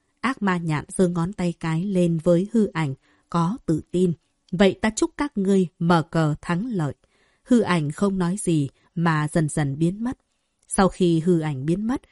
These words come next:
ác ma nhạn quay đầu nhìn bên phải, ánh mắt nàng xuyên thấu tinh không, cuối cùng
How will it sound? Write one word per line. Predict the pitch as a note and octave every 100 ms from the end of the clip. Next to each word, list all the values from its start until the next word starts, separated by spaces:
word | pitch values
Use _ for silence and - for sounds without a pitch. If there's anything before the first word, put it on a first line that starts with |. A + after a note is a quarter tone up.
| _ _
ác | - C#4
ma | A#3 G#3+
nhạn | F3 D#3+ -
quay | A#3+ A3+
đầu | F3+ D#3+ D3+
nhìn | E3 D#3
bên | G#3+ A3
phải, | - D#3+ C3+ _ _ -
ánh | G3+ A3+
mắt | D#4 -
nàng | F#3 D#3 D#3
xuyên | - G#3+
thấu | G3+ G3 -
tinh | G#3
không, | F#3 F#3+ F#3+ F3 _ _
cuối | - A#3
cùng | G#3 F3